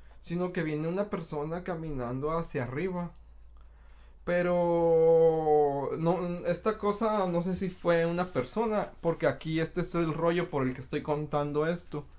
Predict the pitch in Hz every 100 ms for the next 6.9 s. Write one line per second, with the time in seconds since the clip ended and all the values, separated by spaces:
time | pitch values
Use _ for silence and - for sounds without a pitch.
0 | - - - - - - 165 175 214 202
1 | 185 151 131 - - - 139 120 - 147
2 | 180 226 214 156 127 127 127 117 120 156
3 | 214 226 226 226 185 135 123 110 107 95
4 | 69 - - - - - - - - -
5 | - 120 113 107 139 - 226 220 196 -
6 | 185 190 175 180 - 196 208 254